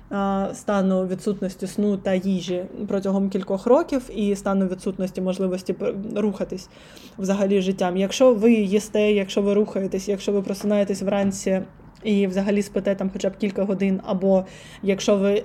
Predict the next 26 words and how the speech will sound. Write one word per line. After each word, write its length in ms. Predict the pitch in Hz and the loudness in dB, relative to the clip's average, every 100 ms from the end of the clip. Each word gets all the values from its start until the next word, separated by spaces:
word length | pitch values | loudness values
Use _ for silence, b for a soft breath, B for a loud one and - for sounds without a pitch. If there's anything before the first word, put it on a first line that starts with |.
| 226 | 0
навпаки, 640 | 202 202 208 196 214 202 | 0 2 0 2 2 2
дуже 260 | 190 196 196 | 2 2 0
багато 360 | 196 196 190 | 0 0 -2
спите 320 | 190 196 196 | -4 -2 0
і 60 | 190 | 2
ви 100 | 190 | 0
все 200 | 190 202 | -2 0
одно 200 | 196 196 | 2 0
просинаєтесь 560 | 196 - 202 196 196 214 | -2 -2 0 0 -2 0
вранці, 340 | 262 359 220 | 2 2 0
значить, 340 | 202 240 220 | 0 0 0
у 40 | 190 | 0
вас 180 | 220 226 | 0 0
ще 120 | 196 | 0
не 140 | 202 | 0
клінічна 520 | 208 190 190 180 185 | 0 0 0 0 -6
депресія, 440 | 175 208 302 320 208 | -4 2 2 2 -4
все 140 | - | -2
нормально, 540 | 190 185 233 330 262 220 B B B 226 | -2 0 0 2 2 -2 B B B 2
і 80 | |
ви 120 | 208 226 | 6 6
можете 360 | 233 254 240 | 6 4 2
взяти 280 | 196 220 220 | 2 2 0
себе 240 | - 190 | -4 -2
в 60 | 185 | -2
руки. 260 | 175 - | -4 -8